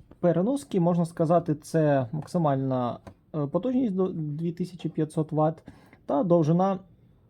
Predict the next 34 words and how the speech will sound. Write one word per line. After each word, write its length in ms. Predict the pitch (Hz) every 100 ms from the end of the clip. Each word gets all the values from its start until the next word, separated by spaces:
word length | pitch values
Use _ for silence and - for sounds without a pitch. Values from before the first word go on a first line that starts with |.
| _ - -
кабелю. 360 | 127 117 123
Ми 100 | 139
вибирали 440 | 180 165 151 151 143
п'ять 240 | 160 156
метрів, 300 | 240 262 180
тому 240 | 160 143 160
що 440 | - 143 135 135
два 180 | 135 143
метри 280 | 160 196 139
якось 360 | 151 151 135 -
маловато. 420 | 135 117 120 - - - - - -
Е, 160 | 165 175
із 140 | 196
цікавого, 480 | - 208 262 233 214
що 180 | 196 190
тут 240 | 190 185
є, 140 | 269 302 - _ _ _ 175
ми 80 |
можемо 220 | 175 165 156
побачити 400 | 165 151 - 151
два 200 | 160 165
U 100 | 147
S 160 | 131 147
B 60 |
виходи, 500 | 190 277 - 196 214
один 340 | 190 151 160 143
Type-C 640 | 147 143 - - 262 294 - _ - -
та 220 | 196 196
чотири 360 | - 147 180 147
розетки. 420 | 127 123 - -
Та 100 | 214
також 340 | 156 170 165 - -
прикольна, 340 | 156 160 147
цікава 400 | - - 143